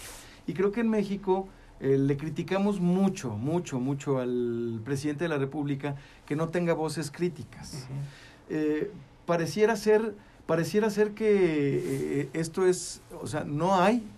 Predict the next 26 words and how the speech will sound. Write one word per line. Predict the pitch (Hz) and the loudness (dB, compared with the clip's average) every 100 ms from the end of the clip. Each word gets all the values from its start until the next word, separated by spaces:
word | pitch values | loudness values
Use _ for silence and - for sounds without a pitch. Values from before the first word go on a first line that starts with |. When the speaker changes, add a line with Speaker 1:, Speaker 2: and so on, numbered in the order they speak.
| - | -2
Speaker 1:
críticos | 170 220 202 - 123 | 0 0 -2 -6 -6
del | 120 | -6
presidente | 120 120 123 113 | -8 -8 -8 -6
de | 123 | -6
la | 120 | -4
República, | - 196 214 208 202 | -4 -2 0 0 0
y | 165 | 0
los | 156 147 | 0 0
críticos, | 233 247 254 - 240 - | 0 0 -2 -2 -2 -4
con | 175 165 | -4 0
razón, | 175 220 214 214 - - - - | 0 4 4 2 -4 -18 -20 -10
pareciera | - 143 143 175 | -2 0 2 0
ser | 160 170 | 0 -2
que | 151 | -2
no | 139 | -2
los | 131 - | -2 -4
oye. | 110 107 - - - - - - - - | -8 -12 -16 -20 -20 -20 -20 -20 -20 -4
Esto | 254 254 269 | -2 0 0
no | 170 | 0
es | 156 | -2
una | 127 117 | -4 -4
democracia. | 98 92 92 131 156 151 - - - - - - | -4 -6 -8 -8 -10 -10 -18 -20 -20 -20 -20 -14
Speaker 2:
No. | 151 160 185 - - - - - - - - - - - - - | -10 -10 -12 -20 -20 -20 -20 -20 -20 -20 -20 -20 -20 -20 -20 -8
Speaker 1:
Aquí, | - 170 - 240 180 - - - - - - - - | 0 0 2 2 2 -2 -12 -20 -20 -20 -20 -20 -10
en | - 156 151 143 | -4 -2 0 0
Coahuila, | 139 143 139 135 165 170 | -2 0 0 2 4 4